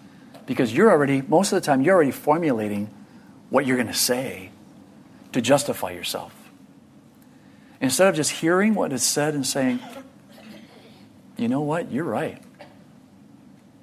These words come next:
I'm sorry." Man, that'll end things so quick. But no, we gotta justify ourselves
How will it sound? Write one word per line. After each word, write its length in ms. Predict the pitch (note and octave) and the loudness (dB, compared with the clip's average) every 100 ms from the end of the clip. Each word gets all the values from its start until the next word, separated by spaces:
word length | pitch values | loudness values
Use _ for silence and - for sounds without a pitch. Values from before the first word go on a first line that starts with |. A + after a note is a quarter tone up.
| - - | -10 -6
I'm 80 | C3 | -2
sorry." 360 | - B2 G2+ - - - - - - - - - - - - - - - - - - - - | 0 0 -2 -12 -20 -20 -20 -20 -20 -20 -20 -20 -20 -20 -20 -20 -20 -20 -20 -20 -20 -20 -10
Man, 160 | C#3+ D3 | -4 0
that'll 260 | D3+ D3 - | 0 -2 -4
end 240 | C#3 C#3 C3+ | -6 -6 -6
things 280 | D3 C3 | -4 -4
so 160 | C3 C#3+ | -4 -6
quick. 440 | C#3 C#3+ D#3 - - - - - - - - - - - - - - - - | -6 -6 -6 -12 -20 -20 -20 -20 -20 -20 -20 -20 -20 -20 -20 -20 -20 -20 -6
But 80 | D#3+ | -4
no, 100 | F#3 | -2
we 120 | F#3+ | 0
gotta 140 | G#3+ | 0
justify 440 | D3+ G3+ F#3 - A2 | -2 -6 -6 -6 -8
ourselves 680 | F#2 - F2+ - - - | -6 -10 -12 -12 -14 -16